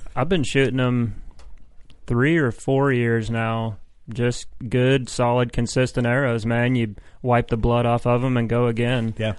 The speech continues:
Speaker 1: I'm rocking the sixty grain stainless ounce cert on mine. Put, put a little F O C up front, and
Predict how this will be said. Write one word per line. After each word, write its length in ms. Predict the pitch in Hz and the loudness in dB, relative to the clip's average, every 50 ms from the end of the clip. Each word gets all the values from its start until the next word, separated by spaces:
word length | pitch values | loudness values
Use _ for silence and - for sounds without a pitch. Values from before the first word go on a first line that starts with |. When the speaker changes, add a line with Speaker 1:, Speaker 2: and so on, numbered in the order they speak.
| - | -4
Speaker 1:
I'm 180 | - 123 123 120 | -4 -2 0 0
rocking 360 | 117 117 120 - - 117 117 | 2 0 0 0 0 0 0
the 220 | 113 113 113 113 107 | 2 2 2 2 0
sixty 460 | - - - 131 131 - - 131 120 | -2 -2 -2 -2 -2 -2 -4 -4 -2
grain 460 | 110 120 123 123 123 123 123 120 117 | 0 0 0 2 2 0 0 -2 -2
stainless 760 | - - 131 127 127 123 123 123 120 120 113 - - - - - - - - - | -2 -2 -2 0 0 0 0 0 0 0 -2 -4 -8 -12 -16 -20 -20 -20 -8 -4
ounce 260 | - 120 123 123 - - | -2 -2 -2 -4 -4 -2
cert 220 | 135 127 123 120 | 0 2 2 2
on 200 | 123 120 117 117 | 2 0 0 -2
mine. 340 | 120 120 123 123 127 127 131 | -2 -2 -2 -2 -2 -2 2
Put, 300 | - 127 127 - - - | 2 2 2 0 -2 -2
put 140 | - 127 120 | 0 0 2
a 60 | 123 | 2
little 380 | 123 123 123 120 120 113 110 - - - - - - - - - - | 0 0 2 2 0 0 -2 -6 -12 -18 -20 -18 -20 -18 -20 -8 -4
F 200 | 127 120 - - | -2 -2 2 2
O 100 | 127 120 | 2 2
C 320 | 117 - - 127 127 127 123 | 2 2 2 2 4 4 4
up 160 | 120 113 - | 2 0 -2
front, 420 | - 127 123 123 123 131 139 - - - | -4 -2 -2 0 0 -2 -2 -4 -8 -8
and 460 | 117 117 117 117 113 117 113 110 | -6 -6 -4 -4 -2 -4 -4 -6